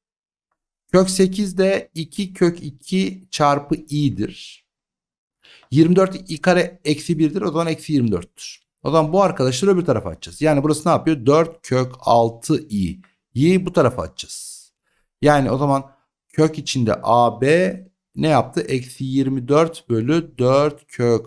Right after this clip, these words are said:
altı i yaptı. Şimdi bunun sonucunu arıyoruz. Şunun şu sadesi kaç yapar? Altı yapar. Altı ile de kök altı sadesi burada bir kök altı kalır. O zaman eksi kök altı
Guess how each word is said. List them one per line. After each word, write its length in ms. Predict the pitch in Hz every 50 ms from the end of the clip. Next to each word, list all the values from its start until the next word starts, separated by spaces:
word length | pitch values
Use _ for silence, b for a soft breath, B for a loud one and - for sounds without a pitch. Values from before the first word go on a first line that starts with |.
| - _
altı 420 | - 117 120 120 113 110 - - 170
i 200 | 170 160 139 113
yaptı. 340 | 92 76 - - _ - - - _ _ _ _ _ _ _ _ _
Şimdi 200 | _ - 196 190
bunun 140 | 190 208 220
sonucunu 400 | 196 180 196 190 196 185 190 190
arıyoruz. 680 | 175 139 117 104 95 90 - - - - - - _ _ _ _ _ _ _ _ _ _ _ _ _ _ 180
Şunun 160 | 190 190 185
şu 140 | 185 185 -
sadesi 760 | - 185 175 175 175 165 170 - - 175 175 175 175 - _ _ _ _ _ _ _ -
kaç 220 | - 170 170 170 -
yapar? 240 | 135 127 147 165 156
Altı 300 | 151 143 139 139 - 160
yapar. 280 | 117 - - 156 160 -
Altı 300 | - 160 165 160 - 175
ile 100 | 165 151
de 160 | 160 156 -
kök 200 | - - 165 165
altı 220 | 165 151 151 147 -
sadesi 340 | 160 147 143 131 - 156
burada 140 | 139 139 147
bir 80 | 139 143
kök 200 | - 147 143 151
altı 240 | 143 135 131 135 -
kalır. 260 | - 107 117 151 170
O 120 | 170 - 131
zaman 240 | 147 147 147 - _
eksi 380 | 190 170 139 - - - 170 180
kök 260 | - 165 156 151 151
altı 760 | 147 147 143 143 123 - - - 185 196 196 185 185 185 -